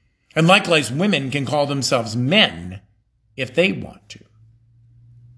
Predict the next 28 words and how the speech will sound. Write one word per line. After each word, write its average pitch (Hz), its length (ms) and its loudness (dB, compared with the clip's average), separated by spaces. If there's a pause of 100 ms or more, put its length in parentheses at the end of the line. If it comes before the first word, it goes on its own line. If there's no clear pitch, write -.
(680)
Now, 226 160 4
normally, 127 500 0 (420)
we 185 140 0
might 175 240 4
take 160 220 0
the 135 80 -4
simple 120 720 -4
live 123 580 2
and 113 360 -2 (280)
let 147 360 0
live 110 180 -4
approach. - 600 -14 (560)
Not 185 180 4
my 147 120 4
problem. 85 540 -8 (400)
You - 60 -20
can 180 80 -14
say 208 200 2
whatever 127 260 0
you 90 100 -10
want 80 180 -12
to 82 40 -14
say. 113 460 -6 (760)
You 226 300 6
do 220 240 4
you, 160 520 -2 (300)
we 82 160 -16
say. - 400 -16